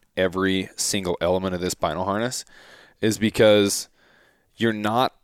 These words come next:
successful in anything unless you dive into the details. And what I mean specifically is think about your arrow. You know, think about how it's fletched and how it's cut, how your bow is tuned, and to letting that arrow fly and successfully,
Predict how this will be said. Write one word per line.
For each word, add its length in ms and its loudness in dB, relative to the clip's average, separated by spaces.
successful 1040 0
in 220 -4
anything 720 -4
unless 320 -4
you 60 -4
dive 280 2
into 140 -6
the 100 -8
details. 500 0
And 80 -6
what 120 0
I 20 0
mean 140 -4
specifically 640 -2
is 120 -4
think 200 -4
about 220 2
your 120 2
arrow. 320 2
You 80 -6
know, 140 -4
think 260 -6
about 260 2
how 220 2
it's 160 -4
fletched 520 -2
and 120 -10
how 220 -6
it's 180 -8
cut, 440 -2
how 140 0
your 180 0
bow 300 2
is 180 -2
tuned, 560 -2
and 380 -4
to 100 2
letting 260 4
that 140 2
arrow 180 4
fly 360 4
and 160 -4
successfully, 760 -2